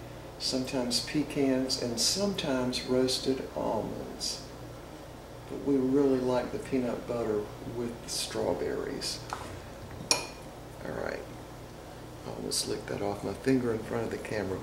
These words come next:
which is what I usually do. All right, now just for safekeeping, I'm gonna go ahead and add just a couple of tablespoons of honey,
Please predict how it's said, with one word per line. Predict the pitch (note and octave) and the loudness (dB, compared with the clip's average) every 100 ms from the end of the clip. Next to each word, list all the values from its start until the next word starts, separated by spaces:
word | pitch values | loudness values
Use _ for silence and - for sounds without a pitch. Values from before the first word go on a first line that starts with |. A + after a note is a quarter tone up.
| - | 2
which | A#2+ - | 2 2
is | G2 - | -2 2
what | A2 | 4
I | G#2 | 4
usually | G2+ C3+ C3+ A#2 G2 D2 D2+ | 4 4 2 2 2 4 2
do. | C#2+ C2+ - - - - - - - - - - - - - - | 0 0 0 -2 -4 -6 0 0 0 -4 -6 -2 0 0 -2 0
All | C#3 | 4
right, | A#2+ A#2 | 4 4
now | B2 A2+ | 2 2
just | A2+ A#2 - | 10 10 10
for | - | 6
safekeeping, | C3+ - C#3 C#3 C3+ - C3 B2 B2+ B2 B2+ - - - - - - B2+ | 4 6 8 6 4 2 4 6 6 6 4 0 -8 -10 -10 -10 -4 0
I'm | A#2+ | 4
gonna | B2 A#2+ | 4 4
go | A#2+ B2 | 4 6
ahead | B2+ B2+ A#2+ A2+ A2 - | 6 6 4 4 0 0
and | A#2 A2+ - | -2 -2 4
add | A#2+ A#2 A2+ A2+ - - - - | 6 8 6 4 0 -2 -2 -4
just | B2+ - | -2 -2
a | - | 0
couple | - D3 B2 | 0 2 2
of | |
tablespoons | A#2+ C3 A#2 A#2 - B2+ A#2 - | 4 4 4 2 2 2 2 0
of | - - | -2 0
honey, | A#2+ F#2+ E2+ | 2 2 -2